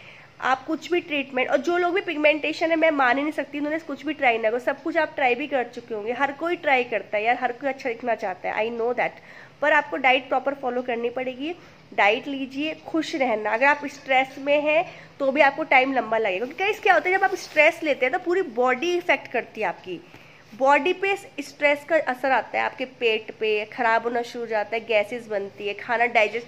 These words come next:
खाना तो आप खा रहे हैं, digest वो हो नहीं रहा है।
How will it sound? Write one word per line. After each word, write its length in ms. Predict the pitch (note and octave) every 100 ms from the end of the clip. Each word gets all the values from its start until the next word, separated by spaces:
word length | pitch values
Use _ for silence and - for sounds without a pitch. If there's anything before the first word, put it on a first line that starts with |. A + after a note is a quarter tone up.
| - - - -
खाना 260 | D#4+ E4
तो 80 | E4+
आप 180 | E4 D#4+
खा 180 | C4 G#3
रहे 120 | A3+
हैं, 80 | B3
digest 440 | B3+ C4 D4+ D#4
वो 120 | D4+ D#4
हो 160 | A#3
नहीं 200 | A3 B3+
रहा 100 | B3
है। 260 | A#3 A#3 -